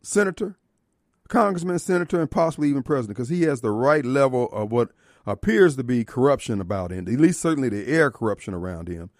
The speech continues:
that he's corruptible. Uh, and that's what they want.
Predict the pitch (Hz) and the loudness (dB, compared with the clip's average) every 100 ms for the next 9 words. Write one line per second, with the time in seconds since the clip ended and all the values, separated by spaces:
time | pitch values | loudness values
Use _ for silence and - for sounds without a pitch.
0 | _ - 107 113 - 127 131 123 98 98 | _ -8 -4 -2 -2 2 2 2 -2 2
1 | 139 85 85 _ _ _ _ _ _ - | 4 2 -4 _ _ _ _ _ _ -8
2 | 107 101 98 - - 143 160 165 151 151 | -4 -4 -6 -8 0 4 4 2 -2 -2
3 | 147 165 | -2 -4